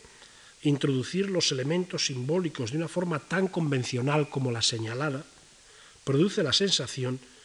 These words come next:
de que es un proceder extrínseco, un añadido a la imagen más que un elemento de la imagen misma. Ambos recursos tienden a hacer de Vermeer un pintor, entre otros, un autor de escenas de géneros con componentes simbólicos,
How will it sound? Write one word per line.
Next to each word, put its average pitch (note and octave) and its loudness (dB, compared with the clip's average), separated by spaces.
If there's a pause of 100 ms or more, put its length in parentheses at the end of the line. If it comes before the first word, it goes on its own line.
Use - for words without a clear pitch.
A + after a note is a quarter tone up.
(240)
de B2+ -4
que E3+ -4
es - 0
un F#3 0
proceder D3 0
extrínseco, - 0 (460)
un D#3 2
añadido E3+ 2
a C3+ 0
la A#2 -4
imagen D#3+ -4
más C#3 0
que - -6
un F3 2
elemento C#3+ -2
de C#3 -6
la A2+ -6
imagen A2+ -6
misma. A#2 -4 (840)
Ambos D#3+ 2
recursos G3+ -2 (100)
tienden D#3 2
a B2 -4
hacer A#2+ -6
de E3+ -2
Vermeer B2+ 0 (500)
un A3 6
pintor, D#3+ 2
entre B2+ 0
otros, G#2+ -6 (500)
un F3+ 6
autor F#3 2
de C3 -4
escenas C#3 -4
de A2 -8
géneros B2+ -6 (480)
con C3 0
componentes A#2+ -2
simbólicos, A#2+ -4